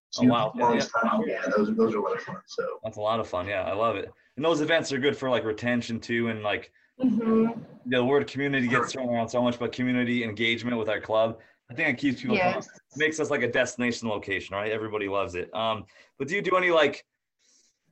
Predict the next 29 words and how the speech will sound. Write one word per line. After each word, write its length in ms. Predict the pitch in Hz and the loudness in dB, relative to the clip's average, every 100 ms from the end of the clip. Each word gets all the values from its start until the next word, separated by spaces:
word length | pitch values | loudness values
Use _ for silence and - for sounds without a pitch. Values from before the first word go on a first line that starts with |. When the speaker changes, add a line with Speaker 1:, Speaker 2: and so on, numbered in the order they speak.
| _ _ - | _ _ -6
Speaker 1:
Lindsay, 240 | 185 143 | -2 0
like, 100 | 139 | 2
any, 220 | 151 151 143 - - _ _ 120 _ _ _ _ _ | 4 2 0 -2 -14 _ _ -20 _ _ _ _ _
you 80 | 127 | -8
know, 100 | 120 | -2
organic 460 | 123 120 135 131 123 | -2 0 0 2 2
outreach 340 | 123 127 127 | 2 0 -2
on 180 | 127 123 | 0 -2
Facebook 420 | 131 123 120 123 113 | -2 -4 -2 -4 0
or 120 | 117 | -2
Instagram? 560 | 113 120 117 117 113 113 | -2 -4 -4 -2 -2 -6
And, 100 | 117 101 98 | -8 -12 -2
you 80 | 139 | 0
know, 60 | |
it's 120 | 127 | 0
a 40 | 139 | -2
small 260 | - 170 147 | -2 0 2
town, 240 | 147 127 | 2 2
so 100 | 120 | 0
I'm 80 | 120 | 0
interested 380 | 120 - 113 117 | -2 -4 -6 -4
to 80 | |
hear, 180 | 113 123 | -2 0
like, 180 | 117 107 | 2 0
how 160 | 113 123 | 0 0
that 160 | 117 | 2
works 320 | 110 117 113 110 | 2 0 -2 -4
in 80 | 104 | -2
a 160 | 98 | -2